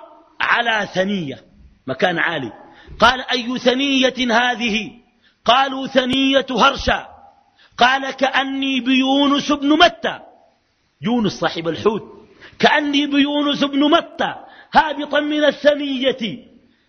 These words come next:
على ناقة حمراء جعدة". راكب له ناقة، وصل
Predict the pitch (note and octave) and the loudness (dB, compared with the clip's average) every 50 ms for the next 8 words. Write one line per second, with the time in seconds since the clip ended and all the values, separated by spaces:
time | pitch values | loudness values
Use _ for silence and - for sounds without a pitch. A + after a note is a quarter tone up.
0 | _ _ _ - - - F#3 A#3 C4 C#4 C#4 C#4 C#4+ C#4 C4 C#4+ D4+ D4+ C4+ - | _ _ _ -6 -4 -2 0 0 0 2 0 0 0 0 -2 0 0 0 -2 -4
1 | C#4+ C#4+ - D4 C#4+ - - C4+ C#4+ D4 C#4+ C#4+ C#4+ C#4+ C#4+ - - C#4+ C#4 C#4+ | -6 -6 -4 -4 -4 -2 0 0 0 0 0 -2 0 2 2 2 0 -2 2 4
2 | D#4 D4+ D4+ C4+ G#3 C4 F#3+ D3 - - - - _ _ _ _ _ - D3 - | 4 4 4 2 -2 -4 -6 -6 -10 -16 -20 -20 _ _ _ _ _ -8 -6 -4
3 | - F#3 E3+ G#3 A#3+ G#3 G3+ A3 G3+ F#3+ D3+ B2+ A2 - - A#3 - - - - | -4 -4 0 2 2 2 2 0 -2 -2 -4 -6 -12 -10 -10 -8 -8 -8 -10 -14
4 | - | -16